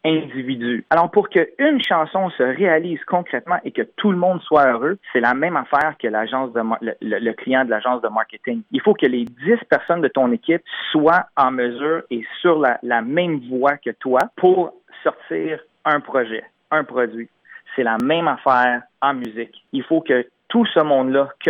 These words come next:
ce soit les artistes tels quels ou les équipes derrière les artistes, le timing des sorties. Tu sais, je te donne un exemple. Moi, il fallait que, on pouvait pas sortir, euh, la chanson que j'avais faite avec Tyler parce que au niveau du, des, du calendrier à Tyler, il avait prévu d'autres sorties.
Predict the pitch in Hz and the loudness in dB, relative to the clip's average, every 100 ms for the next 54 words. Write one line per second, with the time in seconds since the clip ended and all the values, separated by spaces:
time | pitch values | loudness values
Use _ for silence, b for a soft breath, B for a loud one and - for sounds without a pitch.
0 | 151 143 - 156 127 120 131 - 185 - | 0 -2 0 0 0 -2 -4 -4 -4 -2
1 | 135 - 175 185 131 117 113 139 175 190 | -2 0 0 0 -2 -2 0 -2 0 -2
2 | 156 135 139 151 120 127 - - - _ | 2 2 4 2 0 -4 -4 -8 -8 _
3 | 123 120 170 165 160 156 175 165 135 127 | 0 0 2 2 2 0 0 0 -2 -2
4 | - 123 - - 110 - 139 135 123 127 | -4 -6 -10 -12 -12 -4 0 0 2 2
5 | 127 120 151 185 156 117 147 170 135 113 | 2 0 0 -2 -2 -2 2 2 0 -4
6 | 120 127 - 117 - 110 - 120 123 180 | -2 -2 0 -4 -4 -8 -4 -2 2 0
7 | 185 139 - 170 180 147 127 120 117 120 | 0 -4 -4 -2 2 2 2 0 -4 -6
8 | 117 127 - 143 127 117 143 127 120 - | -2 -2 -2 0 0 0 -4 -4 -4 -2
9 | 120 170 165 - 143 - - 156 170 - | -2 0 -2 -4 -6 -6 -4 0 0 0
10 | 123 120 120 123 160 113 117 117 110 120 | -2 2 2 2 0 0 -2 -4 -4 -4
11 | - 113 - 190 180 180 135 135 180 131 | -4 -12 -2 0 2 2 0 0 2 2
12 | 127 120 123 208 277 123 123 131 - 139 | 4 4 4 0 -2 -2 0 0 -4 -6
13 | 123 156 131 131 123 - 123 - 233 | -2 -2 0 -2 0 -6 -6 -8 -10